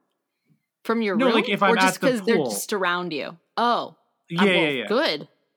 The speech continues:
Speaker 1: I would rather you not do it in the pool.
Speaker 2: No, I'm not a monster person.
Speaker 1: I'm not a monster person.
Speaker 2: Um,
Speaker 1: Um,
Speaker 2: anyways,
Speaker 1: wow,
Speaker 2: that's
Speaker 1: that's a
Speaker 2: just a
Speaker 1: lot
Speaker 2: little
Speaker 1: on that dark, uh, the dark, the dark one,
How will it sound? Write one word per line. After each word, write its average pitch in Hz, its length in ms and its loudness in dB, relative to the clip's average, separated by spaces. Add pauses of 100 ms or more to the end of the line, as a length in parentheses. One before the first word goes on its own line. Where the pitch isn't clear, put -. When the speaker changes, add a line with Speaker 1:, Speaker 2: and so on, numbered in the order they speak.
(120)
Speaker 1:
I 202 120 0
would 185 140 -4
rather 180 180 -2
you 175 100 -4
not 165 180 -6
do 180 120 -4
it - 80 -10
in 240 180 -4
the 339 60 -4
pool. - 460 -8 (240)
Speaker 2:
No, 170 260 2
I'm 139 120 0
not 135 160 -2
a 107 40 -8
monster 104 420 -12
person. 165 500 -20 (680)
Speaker 1:
I'm - 280 -12
not - 100 -10
a - 140 -20
monster - 640 -6
person. 220 440 -18 (320)
Speaker 2:
Um, 135 100 -10
Speaker 1:
Um, 120 280 -8
Speaker 2:
anyways, 226 240 6
Speaker 1:
wow, - 220 2
Speaker 2:
that's 165 220 0
Speaker 1:
that's - 20 -14
a 349 40 0 (120)
Speaker 2:
just - 80 -8
a - 20 -12
Speaker 1:
lot 226 220 2
Speaker 2:
little 220 140 0
Speaker 1:
on 214 100 -2
that 208 180 0
dark, 208 380 -2
uh, 185 260 0 (100)
the 190 120 -4
dark, 185 420 -6 (320)
the 190 80 -8
dark 180 380 -4
one, 147 460 -10